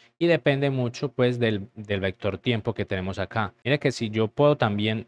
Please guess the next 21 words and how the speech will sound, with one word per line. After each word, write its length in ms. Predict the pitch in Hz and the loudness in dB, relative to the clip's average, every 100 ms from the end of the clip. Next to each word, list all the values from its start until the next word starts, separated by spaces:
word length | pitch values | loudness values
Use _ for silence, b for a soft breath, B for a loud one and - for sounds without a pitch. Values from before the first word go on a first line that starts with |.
| - | -2
dejar 220 | 139 143 | 2 2
esto 200 | - 147 | 0 -2
más 200 | 143 135 | 0 0
dinámico, 520 | 151 139 135 139 127 | 0 0 0 -2 -2
vamos 260 | 107 135 127 | 0 0 0
a 40 | |
abrir 260 | 110 104 120 | 2 2 -2
esto 200 | - 156 | 0 -4
acá. 320 | - 131 139 - | -2 -4 -4 0
Como 180 | 147 156 | 4 10
todo 160 | 180 | 12
depende 440 | 196 190 165 165 180 | 12 12 6 6 4
del 280 | 151 143 | 4 4
tamaño 380 | 139 143 143 170 | 6 4 4 2
de 60 | 175 | 2
este 280 | 156 - 170 | 0 4 4
vector, 360 | 135 - 180 | 4 4 4
mire 240 | 147 151 156 | 4 0 2
que 320 | 143 147 - - | 4 2 -2 -2
hay 220 | 120 143 | 2 2
una 440 | 160 160 160 156 | 4 4 4 4